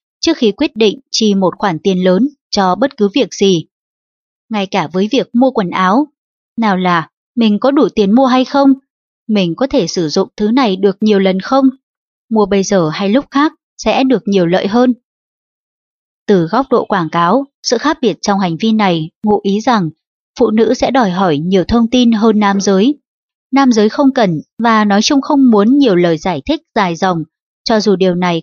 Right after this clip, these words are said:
có thể có lợi cho họ. Phụ nữ sẽ chịu khó ngồi đọc kỹ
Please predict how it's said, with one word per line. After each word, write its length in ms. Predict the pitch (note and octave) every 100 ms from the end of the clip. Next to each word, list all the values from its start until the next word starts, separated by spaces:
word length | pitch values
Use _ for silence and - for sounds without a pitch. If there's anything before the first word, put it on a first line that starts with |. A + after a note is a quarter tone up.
| -
có 160 | G3 A3
thể 180 | C4+ E3+
có 160 | F3+ F#3
lợi 200 | B3+ -
cho 140 | G3
họ. 320 | D#3+ F#3 F3+ - _ _ _ _ _ _ _ _ -
Phụ 120 | A3+
nữ 280 | G#3+ A3 B3+
sẽ 200 | - -
chịu 200 | - -
khó 280 | - F#3 G3+
ngồi 160 | C4 F3+
đọc 180 | E3+ - -
kỹ 300 | B3 D#4+